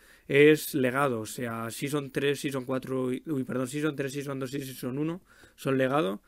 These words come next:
Season cuatro para arriba son categorías actuales. Pues ni siquiera se sabe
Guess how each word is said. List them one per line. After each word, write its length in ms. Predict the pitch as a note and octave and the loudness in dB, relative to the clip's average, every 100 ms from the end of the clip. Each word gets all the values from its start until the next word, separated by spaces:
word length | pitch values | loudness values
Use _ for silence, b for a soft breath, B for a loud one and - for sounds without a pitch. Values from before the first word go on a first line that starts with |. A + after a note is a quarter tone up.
| b b | b b
Season 280 | - D3+ C3 | -4 -4 -2
cuatro 340 | C#3 C3+ C3+ | -2 -2 -2
para 160 | C3 B2+ | 0 0
arriba 320 | C3+ D#3 F3 | 0 0 -2
son 400 | - C3 B2+ A#2 | -4 -4 -4 -6
categorías 440 | C3 B2 B2+ B2 | -6 -4 -4 -4
actuales. 480 | B2 - C3+ C3 - B B - | -6 -4 -2 -2 -4 B B -2
Pues 240 | C#3+ C3 | 0 0
ni 160 | C3+ C3+ | -2 -2
siquiera 400 | C3 - F3 F#3+ | -2 2 2 2
se 140 | E3+ | -2
sabe 380 | - D#3+ G3 | 0 0 0